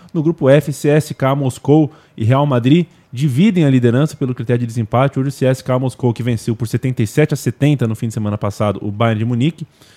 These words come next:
é, tá na frente do time de Madrid, que por um pontinho fora de casa em Israel bateu o Maccabi Eletra Tel Aviv.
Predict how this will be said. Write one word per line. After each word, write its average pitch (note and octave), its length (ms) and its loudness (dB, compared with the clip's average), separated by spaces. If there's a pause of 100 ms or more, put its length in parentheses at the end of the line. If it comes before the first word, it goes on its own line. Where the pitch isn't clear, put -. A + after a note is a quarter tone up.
(320)
é, G#2 460 0
tá A#2+ 180 -2
na D#3 100 2
frente C#3+ 460 -2 (320)
do B2+ 200 0
time B2+ 560 -4
de A2+ 180 -4
Madrid, C3+ 460 2
que D#3+ 240 -10 (120)
por F#3 160 0
um C4 160 2
pontinho F#3+ 640 0
fora D#3+ 280 0
de C3 80 -4
casa C3+ 320 2
em C#3+ 60 0
Israel C3 460 2 (220)
bateu B2+ 540 0
o C3+ 100 -4
Maccabi C3+ 1080 0
Eletra B2+ 720 4 (520)
Tel B2+ 160 4
Aviv. F#2 480 4